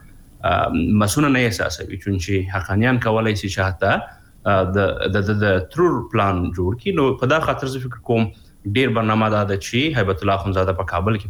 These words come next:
پاتې س-، آه، په کندهار کې پاتې سي نسبت یې چې کابل ته راسي. چون چې که دی کابل ته راځي، آه، د، د واک ضعیفه کیږي او دی ل-، ژوند یې په خطر کیږي. آه، مګر، آه، آه، زه په، په دې عقیده یم چې هیبت الله اخندزاده، آه،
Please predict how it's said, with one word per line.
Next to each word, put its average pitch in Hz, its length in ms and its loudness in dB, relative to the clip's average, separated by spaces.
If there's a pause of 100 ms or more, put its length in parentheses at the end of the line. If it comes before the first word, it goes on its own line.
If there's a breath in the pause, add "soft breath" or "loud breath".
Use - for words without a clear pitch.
پاتې 87 220 -4
س-، - 160 -10
آه، 127 80 4
په 110 160 0
کندهار 113 340 0
کې - 180 -10
پاتې 92 180 -2
سي 92 160 -10
نسبت 90 320 -8
یې 95 80 -2
چې - 140 -10
کابل 127 260 0
ته 110 120 -4
راسي. 92 200 -2
چون 98 200 -2
چې - 80 -8
که 107 100 -4
دی 147 140 2
کابل 127 300 0
ته 123 120 -2
راځي، 104 320 0 (440 loud breath)
آه، 104 60 2
د، 101 160 2
د 113 60 2
واک 135 400 2 (160)
ضعیفه 110 360 -2
کیږي 104 760 0
او 95 180 2
دی 107 260 2
ل-، 98 300 -2
ژوند 101 240 2
یې 92 40 0
په 80 100 -10
خطر 92 280 -4
کیږي. 92 320 -4 (440 loud breath)
آه، 113 240 4
مګر، 170 360 2 (100)
آه، 113 440 2
آه، 110 200 0
زه 147 380 2 (280)
په، 120 60 2 (180)
په 120 60 0
دې 123 340 2
عقیده 107 320 -2
یم 104 280 2
چې 95 160 -6
هیبت 104 400 0
الله 107 100 2
اخندزاده، 101 460 0 (580)
آه، 95 280 2